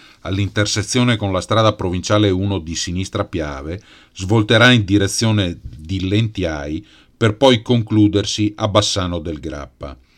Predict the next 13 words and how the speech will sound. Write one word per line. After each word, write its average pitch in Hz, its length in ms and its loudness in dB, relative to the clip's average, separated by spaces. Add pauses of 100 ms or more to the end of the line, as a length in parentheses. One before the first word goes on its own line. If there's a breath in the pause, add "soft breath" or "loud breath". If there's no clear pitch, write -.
(320 soft breath)
Saranno 123 520 2
presenti 104 580 2
i 101 100 2
principali 104 680 0
campioni 92 760 -4 (240 soft breath)
e 98 120 -6
squadre 113 520 4
del 95 160 2
ciclismo 101 580 0
mondiale 82 800 -6 (320 soft breath)
e 107 140 -4
la 123 120 6
gara 90 560 0